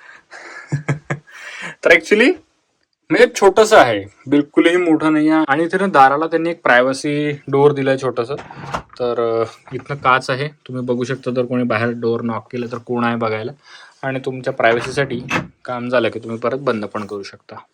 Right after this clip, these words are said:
आणि जर किमतीचा विचार केला तर स्वस्त नाही आहे, पंचेचाळीस युरोला आम्हाला एका रात्रीला पडलं, कारण मी actually कालच बुक केलं, तर त्यामुळे काही ऑफर पण नाही. आणि आता सीझन जर स्टार्ट झाला आहे, maybe समरमध्ये थोडंसं आणखीन महाग पण होऊ शकतं,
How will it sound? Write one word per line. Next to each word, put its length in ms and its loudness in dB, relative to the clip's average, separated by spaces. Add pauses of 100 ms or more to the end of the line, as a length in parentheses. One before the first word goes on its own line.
(120)
आणि 160 2
जर 80 4 (120)
किमतीचा 380 4
विचार 220 4
केला 160 0
तर 100 -2
स्वस्त 440 0
नाही 200 0
आहे, 200 -2 (220)
पंचेचाळीस 580 2
युरोला 240 6
आम्हाला 260 4
एका 180 4
रात्रीला 340 2
पडलं, 260 -2
कारण 200 4
मी 80 -2
actually 500 -2 (100)
कालच 280 6
बुक 260 -6
केलं, 200 -8 (680)
तर 120 -2
त्यामुळे 480 2
काही 240 4 (260)
ऑफर 280 0
पण 180 2
नाही. 140 2
आणि 100 4
आता 180 4 (460)
सीझन 400 0
जर 80 2
स्टार्ट 380 2
झाला 260 -2
आहे, 480 -10
maybe 240 0
समरमध्ये 640 4
थोडंसं 320 0
आणखीन 300 -2
महाग 200 0
पण 180 -4
होऊ 100 -6
शकतं, 340 -10